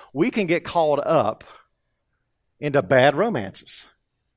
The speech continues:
Right? We seek affirmation. We seek some kind of completion in our lives, and we go from one relationship to the next, from one to the next, hoping that the next one will be the last one,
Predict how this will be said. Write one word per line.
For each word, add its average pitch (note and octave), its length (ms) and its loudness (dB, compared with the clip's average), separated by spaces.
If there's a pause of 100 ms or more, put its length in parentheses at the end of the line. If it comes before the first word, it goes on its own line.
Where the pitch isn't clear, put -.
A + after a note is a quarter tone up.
(640)
Right? F3+ 140 -12
We D3 80 -8
seek - 260 -4
affirmation. E3+ 680 -2
We B2 100 -8
seek C#3+ 300 -8
some E3 220 -8
kind E3 420 -4
of C3+ 240 -2
completion D#3 600 -8
in C3+ 80 -8
our B2 140 -6
lives, A#2+ 500 -6
and A#2+ 80 -10
we A2+ 120 -8
go E3 260 -4
from A2 220 -14
one F#3 240 -10
relationship F3 800 -12
to B2 80 -16
the G#2 100 -16
next, E3 400 -14
from G#2+ 160 -18
one F3 320 -12
to B2 80 -18
the G2+ 100 -16
next, D3+ 360 -12
hoping F3 260 -10
that B2 140 -10
the B2 60 -12
next D#3 260 -10
one F3+ 60 -10
will B2+ 100 -12
be B2 80 -8
the A2 80 -8
last C#3+ 340 -6
one, D#3 160 -12